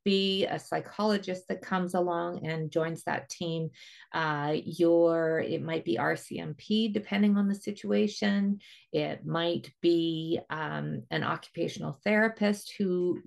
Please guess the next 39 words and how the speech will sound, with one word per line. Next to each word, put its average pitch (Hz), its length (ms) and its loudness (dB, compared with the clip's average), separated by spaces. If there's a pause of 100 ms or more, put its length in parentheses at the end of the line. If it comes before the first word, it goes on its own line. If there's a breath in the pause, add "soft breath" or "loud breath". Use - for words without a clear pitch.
(140)
who 185 240 -2
needs 170 300 -4
to - 100 -8
be 156 140 -2
involved 156 460 -4
as 156 200 -6
well. - 160 -6
So - 180 -2
it - 300 -2
just 190 220 -4
depends 185 360 -4
on 151 140 -2
the 151 80 -2
circumstances. 139 1040 -6 (680 loud breath)
But 214 300 4
this 311 200 0
team 370 260 0
is 254 160 0
very 185 360 4
unique 160 800 -2 (340)
in 196 280 6
that 165 340 2 (300 loud breath)
the 214 160 4
other 269 240 4
teams 220 480 0
were 180 160 -2
typically 226 500 0
talking 180 460 -2
about 160 220 -2
a 151 60 -4
number 233 360 4
of 233 100 0
students. 226 560 0 (320 loud breath)
We're 185 180 4
talking 185 640 0
about 160 600 -2
groups 214 560 2
of 214 160 -2
students, 226 500 -2